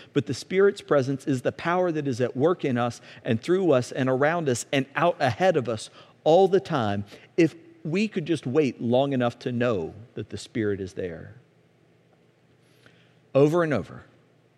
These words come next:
Jesus made these very few things clear. First, the Holy Spirit will dwell with us as it did with him. Second, the Holy Spirit is the companion who empowers Christ's instruction.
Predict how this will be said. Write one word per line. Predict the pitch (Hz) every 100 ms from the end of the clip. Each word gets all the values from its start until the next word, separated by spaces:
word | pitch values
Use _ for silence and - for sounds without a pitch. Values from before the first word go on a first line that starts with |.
| _ _ _
Jesus | 120 143 143 139
made | 123 113 113 123
these | 120 110
very | 110 120 120
few | - 123
things | - 107 104 -
clear. | 90 78 95 _ _ _ _ _ _ _
First, | - 127 87 - - _ -
the | 117
Holy | 139 147
Spirit | - 151 147 151
will | 143
dwell | 113 139 143
with | 156 151
us | 117 104 - - - -
as | 123 113
it | 120
did | 110 110
with | 110 107
him. | 85 80 80 _ _ _ _ _ _ _ _ _
Second, | - 156 120 - - - _ _ _ -
the | 110
Holy | 160 151
Spirit | - 170 117 104 - - _ -
is | 175 202 160
the | -
companion | 175 156 196 196 135 98 95 104 - -
who | - 156
empowers | 131 - 190 170 127 110 104 -
Christ's | - 123 110 - -
instruction. | 135 107 - 131 117 - - -